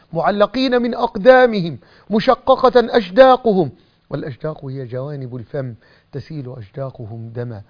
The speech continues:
قال صلى الله عليه وسلم: "قلت: 'من هؤلاء؟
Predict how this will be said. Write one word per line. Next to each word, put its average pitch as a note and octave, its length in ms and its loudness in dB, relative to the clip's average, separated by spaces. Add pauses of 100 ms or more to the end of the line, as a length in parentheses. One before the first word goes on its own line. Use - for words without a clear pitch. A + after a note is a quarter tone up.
(280)
قال B2 260 -8
صلى A#2 200 -14
الله A#2+ 240 -8
عليه A2+ 140 -10
وسلم: A#2+ 400 -12 (600)
"قلت: C3 420 -10 (720)
'من C#3+ 200 -6
هؤلاء؟ A#2+ 600 -10